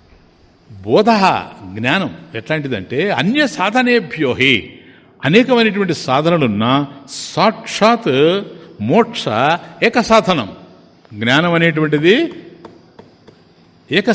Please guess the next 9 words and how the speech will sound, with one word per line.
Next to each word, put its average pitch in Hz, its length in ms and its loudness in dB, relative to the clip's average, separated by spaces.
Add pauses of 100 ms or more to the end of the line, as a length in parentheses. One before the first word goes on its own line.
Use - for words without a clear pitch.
సాధనం, 175 380 0 (280)
అదొక్కటే. 151 460 -4 (1120)
ఎందుకని? 180 460 -4 (360)
ఇవన్నీ 175 320 2
కూడాను 190 240 0 (120)
పరోక్షమైనటువంటి 185 960 0 (120)
సాధనలు. 147 540 2 (460)
అన్ని 151 340 -2 (120)
మార్గాలు 175 580 0